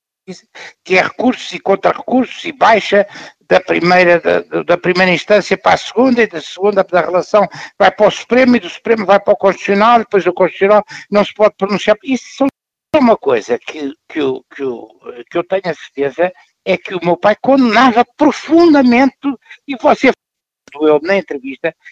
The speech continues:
é dizer que o general Ramalhianes, eu tenho estima pelo general Ramalhianes,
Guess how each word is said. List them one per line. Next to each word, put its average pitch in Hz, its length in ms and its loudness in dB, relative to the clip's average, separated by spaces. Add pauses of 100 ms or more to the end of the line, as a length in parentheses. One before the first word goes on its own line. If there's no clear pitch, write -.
(180)
é 226 140 0
dizer 226 240 -2
que 240 60 -4
o 220 60 0
general 214 280 4
Ramalhianes, 220 540 2
eu 262 100 2
tenho 277 200 2
estima 180 400 -4
pelo 175 180 -12
general 185 280 2
Ramalhianes, 208 600 2